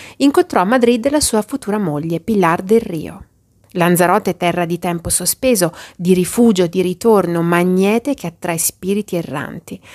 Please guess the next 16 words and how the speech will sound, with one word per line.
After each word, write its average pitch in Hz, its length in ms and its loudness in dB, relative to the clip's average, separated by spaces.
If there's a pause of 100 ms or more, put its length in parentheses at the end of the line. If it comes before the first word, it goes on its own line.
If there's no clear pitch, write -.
(220)
come 202 260 4
quello 214 260 4
di 165 180 2
Lanzerotto 165 640 0
Malocello, 165 840 -2
il 226 120 0
navigatore 269 600 2
di 170 120 -2
Varazze 226 540 0
che 190 140 -4
per - 320 0
primo 247 380 2
la 233 100 2
scoprì 180 460 -2
nel 214 180 0
milletrecentododici 165 1400 -2